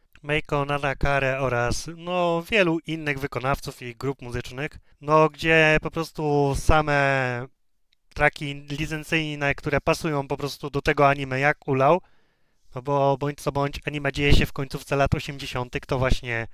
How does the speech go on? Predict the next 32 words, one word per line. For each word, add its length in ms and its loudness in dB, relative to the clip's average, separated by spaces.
sam 240 2
soundtrack 720 4
i 420 -6
czasami 360 -2
jego 440 4
wykorzystanie, 840 0
na 80 -2
przykład 320 -8
poszczególnych 580 -8
utworów 420 -8
w 40 -20
tym 240 -6
anime 340 -6
bardzo 380 8
dobrze 260 -2
pracuje. 440 -4
Na 80 -2
przykład 420 -6
właśnie 320 0
mamy 280 -4
utwór, 560 -8
e, 360 -4
Kiken 380 -6
no 180 0
Triangle, 600 2
czyli 480 -6
jest 140 -4
to 120 0
utwór 460 -6
najczęściej 920 0
grany, 380 0
kiedy 400 -2